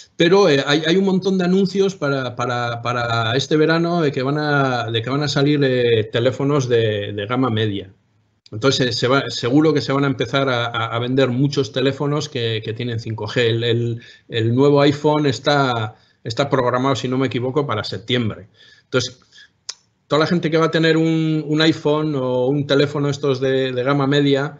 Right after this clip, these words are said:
eh, pues lo que va a querer hacer es, eh, aprovechar el, eh, el, el, el cinco G, ¿no? Es decir, "Joder, ya que tengo un teléfono cinco G, ¿qué pasa? Que no lo puedo utilizar".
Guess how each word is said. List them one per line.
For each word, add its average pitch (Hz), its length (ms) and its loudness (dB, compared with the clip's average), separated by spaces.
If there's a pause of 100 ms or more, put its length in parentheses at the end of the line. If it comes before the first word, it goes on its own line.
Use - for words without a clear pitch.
(300)
eh, 107 720 -4
pues 107 140 -6
lo 113 100 -2
que 113 120 0
va 123 80 4
a 131 40 2
querer 135 280 4
hacer 135 360 0 (120)
es, 143 280 -4
eh, 101 880 -10 (220)
aprovechar 120 880 0
el, 113 520 -6 (320)
eh, 110 580 -8
el, 123 200 -6
el, 127 200 -4
el 131 120 -2
cinco 135 360 0
G, 160 260 0
¿no? 151 140 -4
Es 123 140 -6
decir, 113 120 -8
"Joder, 135 220 2
ya 123 100 0
que 131 120 -2
tengo 143 180 -2
un 147 100 -2
teléfono 147 400 -2
cinco 147 300 -4
G, 156 160 -2
¿qué 156 120 -2
pasa? 123 260 -6
Que 117 100 -4
no 131 80 -2
lo 139 140 0
puedo 135 120 0
utilizar". 131 520 -2